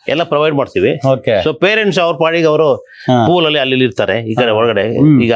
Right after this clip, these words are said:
Speaker 1: already ಗೆಸ್ಟ್ ಒಳಗಡೆ ಇದ್ದಾರೆ.
Speaker 2: ಒಳಗಡೆ ಇದ್ದಾರೆ. So, ಇಲ್ಲಿ ಒಂದು ಕೇರಂ ಸೆಟ್ ಇಟ್ಟಿದ್ದೀರಾ?
Speaker 1: ಹೌದು, ಇದೆಲ್ಲ ಆಟ, ಹೌದು.
Speaker 2: ಆಟದ್ದು, ಮತ್ತೆ
Speaker 1: ಹಾ.
Speaker 2: ಆ ಕಡೆ ಒಂದು ಬಿಲ್ಲು ಬಾಣ ಹೊಡೆಯೋದು.
Speaker 1: ಹೌದು ಸರ್, ಅದೆಲ್ಲ ಬೇಕೇ ಬೇಕಲ್ಲ.
Speaker 2: ಹ್ಮ್, ಹ್ಮ್, ಹ್ಮ್. ಸರ್, ಇದು,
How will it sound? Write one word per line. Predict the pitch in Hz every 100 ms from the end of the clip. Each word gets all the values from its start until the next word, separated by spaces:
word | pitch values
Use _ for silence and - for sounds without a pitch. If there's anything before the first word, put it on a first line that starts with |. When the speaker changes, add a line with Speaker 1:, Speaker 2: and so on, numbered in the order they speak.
| 110
Speaker 1:
already | 123 127
ಗೆಸ್ಟ್ | 113 123 139
ಒಳಗಡೆ | 107 117
ಇದ್ದಾರೆ. | 107 110 87
Speaker 2:
ಒಳಗಡೆ | 127 135 131
ಇದ್ದಾರೆ. | 123 120 117
So, | -
ಇಲ್ಲಿ | 175 160 156 151 147
ಒಂದು | 147 143 139
ಕೇರಂ | 143 175 175
ಸೆಟ್ | - 170 165
ಇಟ್ಟಿದ್ದೀರಾ? | 156 156 143 135 151 156 127
Speaker 1:
ಹೌದು, | 120 110
ಇದೆಲ್ಲ | - 123 127 123
ಆಟ, | 131
ಹೌದು. | 131 123 120
Speaker 2:
ಆಟದ್ದು, | 135 139 143 127 139 139
ಮತ್ತೆ | 139 110
Speaker 1:
ಹಾ. | 135
Speaker 2:
ಆ | 139
ಕಡೆ | 151 143 143
ಒಂದು | 135 127 127 123
ಬಿಲ್ಲು | 120 143 147
ಬಾಣ | 143 139
ಹೊಡೆಯೋದು. | 131 113 127 131 123 127 131
Speaker 1:
ಹೌದು | 107 107
ಸರ್, | - 90
ಅದೆಲ್ಲ | 95 120 123
ಬೇಕೇ | 117 139 143
ಬೇಕಲ್ಲ. | 123 - 90
Speaker 2:
ಹ್ಮ್, | - - 131 131
ಹ್ಮ್, | 107 110 101
ಹ್ಮ್. | 95 78 - - - - -
ಸರ್, | 190 185
ಇದು, | 185